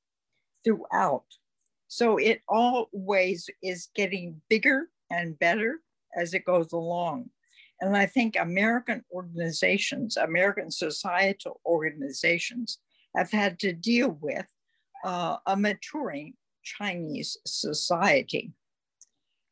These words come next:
And I do discuss four areas in particular to give some, what can I say, some flesh to the reality of so many different groups.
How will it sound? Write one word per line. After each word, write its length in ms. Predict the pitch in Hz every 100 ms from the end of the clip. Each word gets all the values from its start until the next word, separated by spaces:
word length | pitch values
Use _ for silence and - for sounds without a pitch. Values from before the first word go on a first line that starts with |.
| _
And 300 | 185 185 185
I 240 | - 180 202
do 260 | 185 254
discuss 640 | 208 190 - - 160 - -
four 300 | 190 190 -
areas 600 | 165 156 160 180 202 -
in 200 | 185 165
particular 760 | - 143 - 202 - 170 147 202 _ _
to 120 | - 202
give 320 | 180 247 202
some, 460 | - 220 185 160 - _ _ _ - -
what 220 | 175 180 -
can 260 | - - 156
I 160 | 147 151
say, 300 | - 135 127
some 340 | - 190 185
flesh 580 | - 180 165 233 - - _ _ _ _ _ _
to 460 | - 208 175 170 160 _ 160 156
the 100 | 160
reality 960 | 147 139 143 156 185 196 202 - 226 -
of 240 | 170 147 -
so 360 | - - 220 202
many 440 | 165 196 165 -
different 500 | - 196 175 190 180
groups. 480 | 180 143 - -